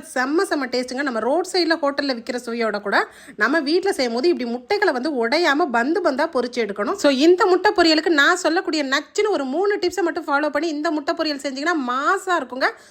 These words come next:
So, வாங்க எப்படி செய்யலாம்னு பார்க்கலாம். இதுக்கு முதல் டிப்ஸ் பார்த்தீங்கன்னா, மண் கடாயில தான் செய்யணும். ஆயில் வந்து ஒரு ரெண்டுல இருந்து மூணு ஸ்பூன் கொஞ்சம் அதிகமா தாங்க சேர்த்துக்கணும். அப்பதான் டேஸ்ட் இருக்கும். கடுகு உளுந்தம் பருப்பு ஒரு ஸ்பூன் சேர்த்துக்கங்க. இது நல்லா பொரியட்டும். பச்சை மிளகாய் ஒரு ரெண்டுல இருந்து மூணு மிளகாய் பொடிசா சாப் பண்ணி சேர்த்துக்கலாம்.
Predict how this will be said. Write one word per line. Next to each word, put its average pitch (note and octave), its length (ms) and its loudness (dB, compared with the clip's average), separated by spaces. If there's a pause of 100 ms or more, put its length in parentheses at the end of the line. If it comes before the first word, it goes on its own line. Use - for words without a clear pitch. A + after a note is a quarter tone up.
So, C4+ 100 -4 (140)
வாங்க F4 280 2
எப்படி G4 220 2
செய்யலாம்னு D#4 360 0
பார்க்கலாம். - 360 0
இதுக்கு F4 280 -2
முதல் D4 280 0
டிப்ஸ் F4 120 -2
பார்த்தீங்கன்னா, C#4 480 -4
மண் D4 220 0
கடாயில C#4+ 380 -2
தான் C#4+ 160 -2
செய்யணும். A#3 320 -2
ஆயில் F#4+ 240 2
வந்து C#4+ 200 0
ஒரு C#4+ 180 2
ரெண்டுல D#4 320 0
இருந்து D4+ 160 -2
மூணு C#4+ 240 -4
ஸ்பூன் E4+ 240 -4
கொஞ்சம் A#3+ 220 -2
அதிகமா A#3+ 320 -4
தாங்க A#3 220 -4
சேர்த்துக்கணும். A#3+ 460 -4
அப்பதான் C4 340 -4
டேஸ்ட் A#3 240 -4
இருக்கும். A#3 200 -8
கடுகு B3 260 -2
உளுந்தம் D#4 240 -4
பருப்பு A#3 220 -6
ஒரு G#3+ 180 -4
ஸ்பூன் B3 220 -10
சேர்த்துக்கங்க. G#3 440 -4 (200)
இது - 180 -12
நல்லா A#3+ 220 -2
பொரியட்டும். B3+ 460 -2
பச்சை - 260 -2
மிளகாய் D#4 300 2
ஒரு B3+ 120 0
ரெண்டுல B3 240 -4
இருந்து D4+ 160 -2
மூணு C4 220 -4
மிளகாய் B3 340 -2
பொடிசா A#3 340 -2
சாப் G#3 280 -2
பண்ணி A3 180 -2
சேர்த்துக்கலாம். G#3 500 -2